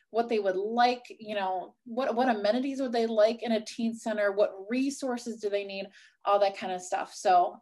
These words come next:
um, for a while, the teen center has kind of stalled in that sense, but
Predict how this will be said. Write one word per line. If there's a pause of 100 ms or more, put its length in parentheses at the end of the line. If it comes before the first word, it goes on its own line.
um, (640)
for
a
while,
the
teen
center
has
kind
of
stalled
in
that
sense,
but